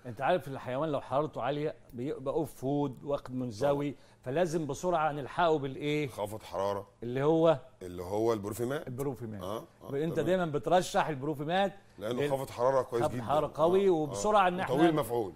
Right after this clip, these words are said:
Speaker 1: نقلل حرارة الحيوان عشان الحيوان يخش معانا في الأكل ويخش،
Speaker 2: بالظبط.
Speaker 1: وبرضه لازم يكون معاه بوتنت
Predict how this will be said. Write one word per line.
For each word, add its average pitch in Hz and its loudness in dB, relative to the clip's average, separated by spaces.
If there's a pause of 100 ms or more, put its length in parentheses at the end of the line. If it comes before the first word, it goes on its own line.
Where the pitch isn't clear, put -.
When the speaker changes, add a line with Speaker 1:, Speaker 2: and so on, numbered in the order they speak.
Speaker 1:
نقلل 175 4
حرارة 151 2
الحيوان 143 2
عشان 139 -6
الحيوان 143 -2
يخش 143 -8
معانا 131 -4
في - -14
الأكل 175 -2 (240)
ويخش، 135 -4
Speaker 2:
بالظبط. 165 -2
Speaker 1:
وبرضه 196 8
لازم 170 2
يكون 180 0
معاه 170 2 (360)
بوتنت 175 6